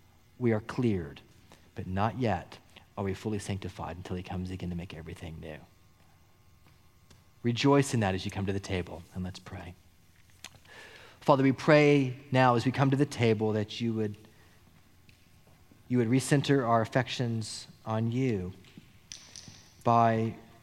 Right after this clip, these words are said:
reminding us that we did not receive the curse, though we deserved it. But Christ became accursed for us.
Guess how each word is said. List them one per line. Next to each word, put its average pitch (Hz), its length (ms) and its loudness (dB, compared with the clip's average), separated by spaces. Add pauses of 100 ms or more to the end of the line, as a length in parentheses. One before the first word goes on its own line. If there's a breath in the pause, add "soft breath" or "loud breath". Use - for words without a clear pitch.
reminding 117 500 2
us - 540 -4 (1300 loud breath)
that 117 300 2
we 135 220 6
did 151 140 4
not 139 500 2 (440)
receive 143 640 2
the 131 100 0
curse, 127 480 -2
though 110 140 0
we 113 140 2
deserved 110 400 -2
it. 80 200 -10 (1200 soft breath)
But 107 160 -4
Christ 156 440 4
became 147 280 4
accursed 135 500 0
for - 400 0
us. - 580 0